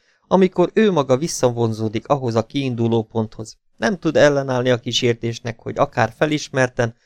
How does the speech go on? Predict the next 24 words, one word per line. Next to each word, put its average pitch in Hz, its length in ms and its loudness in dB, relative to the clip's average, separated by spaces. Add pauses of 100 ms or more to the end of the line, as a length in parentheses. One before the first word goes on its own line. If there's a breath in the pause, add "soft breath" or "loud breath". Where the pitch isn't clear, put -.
(140 soft breath)
akár 151 420 2
ismeretlenül 120 800 0
megmutassa 113 680 -2
magát 104 400 -4
a - 40 -10
korlátolt 113 680 0
világ 107 380 -4
előtt 101 360 -8
abban 120 320 -2
az 110 180 -4
idétlenül 113 680 -2
tündöklő 110 580 -4
állapotban, 110 720 0 (360 soft breath)
ahová 135 380 2
eljutott, 131 720 0 (180)
és 175 200 -4
sok 220 300 0
szorongó 151 560 2
gunnyal 120 420 -2
a 113 40 4
szívébe 110 520 0
kiélvezze 113 680 2
az 104 140 -2
ámulatát, 98 680 -6